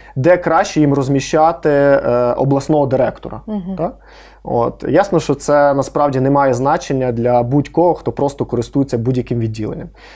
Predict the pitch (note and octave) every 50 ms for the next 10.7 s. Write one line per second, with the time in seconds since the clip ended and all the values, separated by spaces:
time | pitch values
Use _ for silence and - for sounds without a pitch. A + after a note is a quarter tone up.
0 | - - - - - C3+ D#3 F#3+ G#3 G3+ G3 F3+ - - C#3 C#3 C#3+ C#3+ C3+ C3+
1 | - - - - A#2+ - - - - - - - - - G3 F#3 - F#3 F3+ E3+
2 | F3 - D3 B2+ A2 B2 B2+ B2 - D3 C#3 - - D#3 C#3+ C3+ C#3 D3 D3 D3
3 | C3 - - - - - - C3+ B2+ - - - - - _ _ _ _ - B2+
4 | A#2 C3 C#3+ D3 D3 - - B2+ A2+ - - - - C3 A#2 - A#2 A2+ A2 -
5 | - - E3 G3 B3 E4 F#4 - - - - - - - - - _ _ _ -
6 | F3 A2+ A2+ A2+ A2+ A2+ B2 F3 G#3 G3+ F#3+ G3 - C#3 - - E3 F3 E3 D3+
7 | D3 C#3+ C#3+ C3 B2 - - - - - - - - B2 - - - - - G1+
8 | - - - - - - - - - D3+ D3+ D3+ D3 C3+ A#2 - B2 A2+ - C3
9 | C3+ C#3 C#3 B2 A2 A2+ A#2+ B2 C3+ C#3 - - - B2 A#2+ A2 A2+ C3 B2+ A#2+
10 | - A2+ A2 G#2 G2 G#2 A2 F#2 - - E3 - -